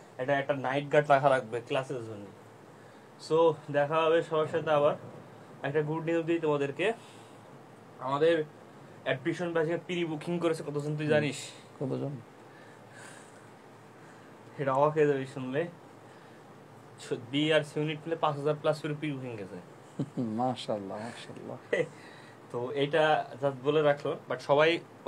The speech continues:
Speaker 1: সবাই কিন্তু ভর্তি হবে না। প্রি বুকিং এর মধ্যে অনেকে ফ্রড আছে,
Speaker 2: হুম।
Speaker 1: অনেকে ডুপ্লিকেট বাদ যাবে। But অবাক করা হয়েছে, আমি Google Form দেখে আমি অবাক হয়ে গেছি যে বিএসসি মিলে পাঁচ হাজার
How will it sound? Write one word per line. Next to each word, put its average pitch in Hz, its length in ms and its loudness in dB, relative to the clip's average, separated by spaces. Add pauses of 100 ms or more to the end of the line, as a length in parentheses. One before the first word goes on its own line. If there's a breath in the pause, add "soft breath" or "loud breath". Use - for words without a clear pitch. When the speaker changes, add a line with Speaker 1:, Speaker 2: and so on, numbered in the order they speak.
(100)
Speaker 1:
সবাই 143 240 4
কিন্তু 190 280 2
ভর্তি 143 320 0
হবে 147 120 8
না। 127 80 2
প্রি 135 180 -2
বুকিং 139 120 2
এর 147 60 0
মধ্যে 143 160 2
অনেকে 135 280 2
ফ্রড 131 340 6
আছে, 117 340 0 (120)
Speaker 2:
হুম। 131 280 -6 (100)
Speaker 1:
অনেকে 131 320 -2 (100)
ডুপ্লিকেট 147 480 4
বাদ 131 200 6
যাবে। 98 280 4 (500 loud breath)
But 127 120 0 (180)
অবাক 139 420 2
করা 170 140 6
হয়েছে, 156 280 2
আমি 135 320 0 (180)
Google 131 220 -2
Form 147 200 0
দেখে 135 200 -2
আমি 131 140 0
অবাক 120 240 2
হয়ে 135 160 -2
গেছি 107 300 -10 (720 loud breath)
যে 156 360 4
বিএসসি 151 480 0
মিলে 151 460 0
পাঁচ 151 200 -4
হাজার 143 200 -2